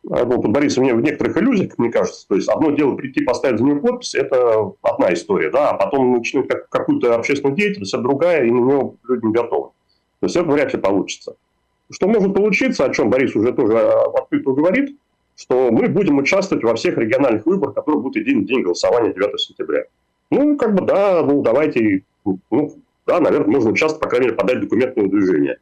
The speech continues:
Э, дальше избирком, я думаю, дело не пойдёт, просто эти документы зарубят, но поучаствовать можно, это тоже будет, ну, какой-то, какой-то символ чего-то.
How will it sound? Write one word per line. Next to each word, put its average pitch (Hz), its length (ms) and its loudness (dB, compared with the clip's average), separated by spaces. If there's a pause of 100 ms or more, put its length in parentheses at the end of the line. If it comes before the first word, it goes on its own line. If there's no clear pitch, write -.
(500)
Э, 95 200 2
дальше 156 320 0
избирком, 127 360 0
я 127 80 2
думаю, 120 220 0
дело 110 200 0
не 113 100 0
пойдёт, 165 480 0
просто 95 280 -8
эти 98 100 -10
документы 98 600 -2
зарубят, 170 340 0
но 196 160 0
поучаствовать 139 480 -2
можно, 143 260 0
это 95 160 -6
тоже 143 200 -2
будет, 127 220 -2 (500)
ну, 117 100 -4
какой-то, 113 320 -2
какой-то 98 380 -2
символ 110 340 0
чего-то. 92 440 -2